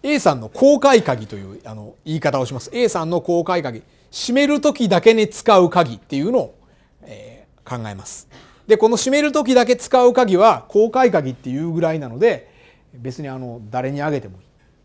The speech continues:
えー、で、もうちょっと言うと、これは閉めるだけで開けれません。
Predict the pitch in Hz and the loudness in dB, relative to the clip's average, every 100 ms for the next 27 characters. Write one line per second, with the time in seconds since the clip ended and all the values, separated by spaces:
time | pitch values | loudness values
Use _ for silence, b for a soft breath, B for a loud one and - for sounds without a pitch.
0 | _ _ _ _ _ _ _ _ _ 110 | _ _ _ _ _ _ _ _ _ -20
1 | 107 107 107 104 131 120 - - 147 156 | -20 -20 -20 -20 -16 -14 -14 -12 -10 -8
2 | 165 120 110 196 165 - _ _ _ _ | -8 -10 -6 -2 -2 -4 _ _ _ _
3 | b b b 185 190 247 123 - _ _ | b b b 0 4 4 2 -4 _ _
4 | - - 254 285 285 269 240 247 262 - | -6 0 2 4 4 4 6 6 6 4
5 | 147 202 190 170 156 135 | 0 2 2 0 -6 -10